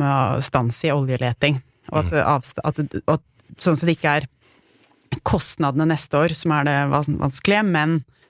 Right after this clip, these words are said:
Speaker 1: krav knyttet til oljenæringa fram i tid. Og jeg tror han har et poeng der, at avstand mellom M D G på den ene siden, eh, og, og S V for så vidt også, og, um, eh, Arbeiderpartiet og Senterpartiet på den andre siden, at det er bare, liksom,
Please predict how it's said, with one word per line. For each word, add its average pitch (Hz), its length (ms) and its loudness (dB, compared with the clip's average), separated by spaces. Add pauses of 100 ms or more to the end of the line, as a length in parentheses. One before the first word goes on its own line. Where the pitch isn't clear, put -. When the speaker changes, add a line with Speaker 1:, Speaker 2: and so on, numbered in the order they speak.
(160)
Speaker 1:
krav 151 480 2
knyttet - 460 -2
til 147 220 0
oljenæringa 131 880 2
fram 131 320 0
i 147 60 -2
tid. 143 320 -2 (500)
Og 170 60 4
jeg 170 120 0
tror 165 320 -2
han 202 120 2
har 139 240 2
et 135 140 -6
poeng 131 260 0
der, 127 200 0 (140)
at - 160 -4
avstand 143 500 0
mellom 139 420 2 (120)
M 135 160 4
D 135 100 0
G 139 200 2 (1120)
på 151 520 0
den 156 120 2
ene 127 160 2
siden, 214 580 2 (160)
eh, 165 260 2
og, 151 540 2
og 143 140 2
S - 180 0
V 127 60 -8
for 139 120 -2
så 151 120 0
vidt 147 120 -2
også, 196 200 2
og, 147 500 0
um, 139 340 0 (400)
eh, 151 240 0
Arbeiderpartiet 131 560 -2
og 127 60 0
Senterpartiet 123 380 -2
på - 80 -14
den 127 80 2
andre - 120 -4
siden, - 160 0
at 123 80 0
det - 160 0
er 104 80 -2
bare, - 160 -8
liksom, - 180 -12